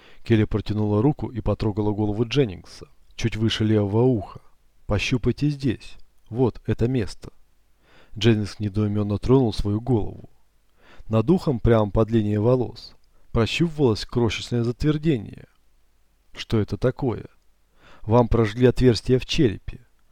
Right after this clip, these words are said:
удалили крошечный сегмент вашего мозга, содержащий память за эти два года,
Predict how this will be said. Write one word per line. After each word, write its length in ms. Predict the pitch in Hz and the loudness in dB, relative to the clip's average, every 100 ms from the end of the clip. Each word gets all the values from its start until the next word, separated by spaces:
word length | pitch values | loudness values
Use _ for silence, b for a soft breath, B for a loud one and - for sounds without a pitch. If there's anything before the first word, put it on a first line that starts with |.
| b b | b b
удалили 420 | 110 113 117 113 | 0 2 4 2
крошечный 480 | 107 123 113 - 107 | 2 0 0 -4 -6
сегмент 500 | - 104 113 143 - | -4 -4 0 0 0
вашего 380 | 110 107 104 127 | 0 0 0 -2
мозга, 500 | 147 110 90 - - _ b b b | -2 -4 -6 -16 -18 _ b b b
содержащий 600 | - 104 110 104 107 - | -10 -2 2 4 2 2
память 380 | - 117 110 101 | 0 2 0 -2
за 140 | 95 | 0
эти 200 | 107 104 | 0 2
два 220 | 104 104 120 | 0 0 0
года, 400 | 120 98 - | -2 -6 -10